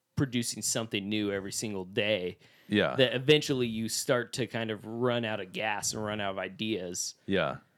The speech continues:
Speaker 2: It, it's gnarly. I tried to do every day. Uh,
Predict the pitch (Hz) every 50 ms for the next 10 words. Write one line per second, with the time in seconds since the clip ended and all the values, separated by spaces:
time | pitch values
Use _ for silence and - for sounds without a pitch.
0 | _ _ 120 139 156 117 98 101 - - - 101 90 92 92 90 87 85 80 80
1 | 78 - - - 90 76 104 113 123 - - 151 143 139 135 123 123 110 107 107
2 | 107 101 98 95 95 - - 98 90 95 92 82 90 90 87 90 90 87 87 87
3 | 87 82 - _ - - - - - _ _ _ - _ _ - - - 90 90
4 | 85 82 78 76 73 71 69 67 71